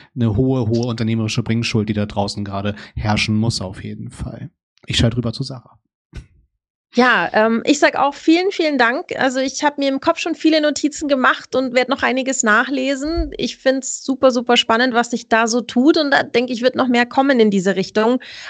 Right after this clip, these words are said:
Speaker 2: Ähm, wir haben damit Facebook sicher nicht jetzt den letzten Dienst, den wir so, ähm, naja, vielleicht mit Daten etwas bet-, besser füttern können.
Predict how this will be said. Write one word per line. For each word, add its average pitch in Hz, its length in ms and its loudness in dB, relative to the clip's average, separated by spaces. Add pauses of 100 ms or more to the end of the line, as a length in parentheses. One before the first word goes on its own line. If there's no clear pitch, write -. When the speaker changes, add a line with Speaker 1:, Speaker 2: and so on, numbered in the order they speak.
Speaker 2:
Ähm, 233 460 2
wir 226 140 4
haben 233 460 -2
damit 233 260 2
Facebook 247 360 0
sicher 247 280 -2
nicht 240 180 -2
jetzt 226 220 -6
den 226 260 2
letzten 240 400 2
Dienst, 214 320 4
den 214 160 2
wir 202 120 2
so, 190 340 4 (340)
ähm, 190 420 0 (100)
naja, 196 360 2
vielleicht 208 220 2
mit 208 140 2
Daten 220 200 0
etwas 214 300 0
bet-, 220 320 0
besser 269 340 2
füttern 262 520 -2
können. 240 420 -2